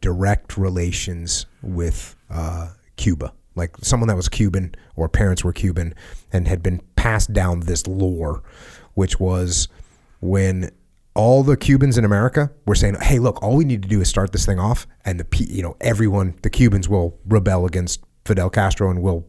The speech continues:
free Cuba." And, you know, the story was, it was like, all the Cubans that were saying that,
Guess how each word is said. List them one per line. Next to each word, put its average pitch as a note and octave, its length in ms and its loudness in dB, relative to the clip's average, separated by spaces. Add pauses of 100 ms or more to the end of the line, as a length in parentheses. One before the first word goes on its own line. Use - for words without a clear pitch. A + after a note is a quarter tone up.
(140)
free F#2+ 440 2 (120)
Cuba." G2 360 0 (840)
And, A2 300 2 (440)
you B2+ 80 0
know, G2 120 0 (100)
the A2 100 -2
story A#2+ 400 2
was, C3 440 4
it G2 60 -4
was G2+ 120 -4
like, G#2+ 180 0 (380)
all C3+ 280 2
the C3 120 4
Cubans C3 400 2
that G#2+ 140 2
were G2+ 80 -2
saying C3 280 0
that, D3+ 240 0